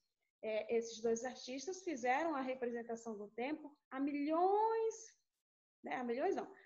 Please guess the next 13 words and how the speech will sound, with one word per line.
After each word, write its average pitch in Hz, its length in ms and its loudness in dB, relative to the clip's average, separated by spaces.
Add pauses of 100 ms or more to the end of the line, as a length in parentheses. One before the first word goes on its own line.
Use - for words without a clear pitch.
(140)
há 294 120 -4
séculos 330 540 2
atrás, 294 640 -4
tá? 262 260 0 (960)
Então, 294 220 -2
vamos 359 240 2
começar 330 460 0
com 302 100 -6
a 302 40 0
leitura 294 360 0
aqui 294 120 -12
do 277 120 -6
livro. 226 400 -6